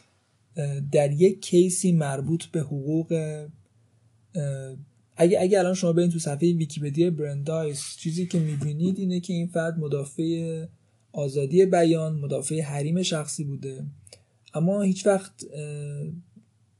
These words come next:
به این خیلی اشاره نمیشه که این فرد، اه، در یک کیس خیلی معروف که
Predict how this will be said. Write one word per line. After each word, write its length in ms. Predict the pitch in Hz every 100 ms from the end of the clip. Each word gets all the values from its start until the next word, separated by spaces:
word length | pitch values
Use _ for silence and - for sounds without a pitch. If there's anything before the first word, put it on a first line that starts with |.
| _
به 100 | 143
این 260 | 160 180 196
خیلی 300 | 202 175 185
اشاره 380 | 175 165 151 160
نمیشه 260 | 156 143
که 100 | 135
این 260 | - 156 160
فرد، 560 | - 151 151 175 190 - _ _ _ _ _ _ _
اه، 180 | 147 139
در 280 | 143 143 143
یک 280 | 151 190
کیس 300 | - 180 180
خیلی 280 | 185 175 156
معروف 720 | 147 139 135 151 175 - - _ _ _ _ _ _ _
که 300 | - - 143